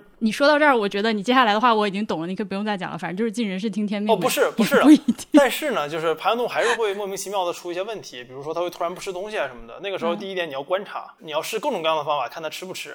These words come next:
Speaker 2: 比如蛇不吃东西，那我，我，我就可能说一下，如果各位听众对老鼠有这个不适的，可以跳过这一段。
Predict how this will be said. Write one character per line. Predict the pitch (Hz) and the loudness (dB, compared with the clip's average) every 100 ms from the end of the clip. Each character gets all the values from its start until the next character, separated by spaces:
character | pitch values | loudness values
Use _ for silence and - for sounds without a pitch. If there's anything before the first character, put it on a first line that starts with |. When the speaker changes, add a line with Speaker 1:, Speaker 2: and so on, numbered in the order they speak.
| - | -16
Speaker 2:
比 | 135 | -14
如 | 147 | -10
蛇 | - 131 | -8 -6
不 | 165 220 | -4 -4
吃 | - | -6
东 | 131 120 | -10 -12
西， | 123 120 | -14 -12
那 | 147 135 _ | -14 -14 _
我， | 147 | -18
我， | - 147 143 143 | -14 -12 -12 -10
我 | 151 | -8
就 | 180 185 | -6 -8
可 | - | -12
能 | 147 175 | -8 -4
说 | 220 226 | 0 2
一 | |
下， | 165 | 2
如 | 151 | 0
果 | 180 | -2
各 | 156 | -2
位 | 180 | -4
听 | 170 175 | -4 -6
众 | 190 175 - _ _ _ | -8 -8 -10 _ _ _
对 | _ 190 | _ 0
老 | 156 127 208 | 2 2 2
鼠 | - 175 | 2 -2
有 | 135 | -2
这 | 117 139 | -4 -8
个 | 131 123 123 _ _ _ _ | -6 -8 -10 _ _ _ _
不 | 156 | -8
适 | 151 214 | -4 0
的， | 160 | 0
可 | 139 147 | -2 -6
以 | |
跳 | 143 - 202 | -4 2 2
过 | 131 | 2
这 | 123 | -6
一 | |
段。 | 117 113 | -10 -14